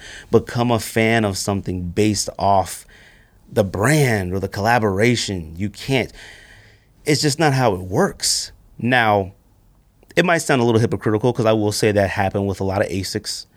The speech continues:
Uh, nobody cared about asics and certain New Balances until Feig and, uh, you know, Concepts and a few other boutiques did collaborations on 'em.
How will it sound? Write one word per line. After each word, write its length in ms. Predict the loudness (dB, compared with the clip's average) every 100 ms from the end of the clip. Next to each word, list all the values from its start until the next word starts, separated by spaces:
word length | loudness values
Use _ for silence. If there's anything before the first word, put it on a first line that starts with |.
| _ _ -4
Uh, 300 | 0 2 2
nobody 320 | 2 2 2 0
cared 180 | 0
about 200 | 2 0
asics 480 | 0 -4 -2 -4 -4
and 140 | -4 -2
certain 300 | -2 -2 -2
New 100 | -2
Balances 420 | -2 -4 -4 -6
until 240 | -2 -4
Feig 760 | -4 -2 0 0 0 0 -2 -4 -18 -20 -20 -20 -6
and, 380 | 0 0 0 -2
uh, 360 | -2 -2 -4
you 100 | 0
know, 120 | 2 2
Concepts 880 | 2 2 2 2 4 4 2 0
and 240 | 2 2 -2 -8 -20 -4
a 80 | -2
few 280 | -2 0 2
other 140 | 2
boutiques 460 | 2 0 0 -2 0
did 180 | 0 0
collaborations 720 | 2 2 2 0 -2 -2 -2
on 120 | 0
'em. 140 | -2